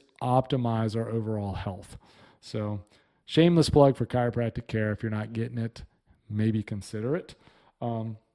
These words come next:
I talked about how Halloween can be a detriment to our immune system,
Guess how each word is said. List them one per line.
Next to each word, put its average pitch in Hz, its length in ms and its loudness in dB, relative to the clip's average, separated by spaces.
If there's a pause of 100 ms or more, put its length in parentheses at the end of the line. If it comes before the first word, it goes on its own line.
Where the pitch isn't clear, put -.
(600)
I - 60 -4
talked 147 260 4
about 131 320 2 (300)
how - 160 -4
Halloween 143 1080 4 (420)
can 127 200 0
be 131 380 4
a 120 120 -4
detriment 135 680 2
to 123 120 0
our 120 80 2
immune 127 380 2
system, 107 560 0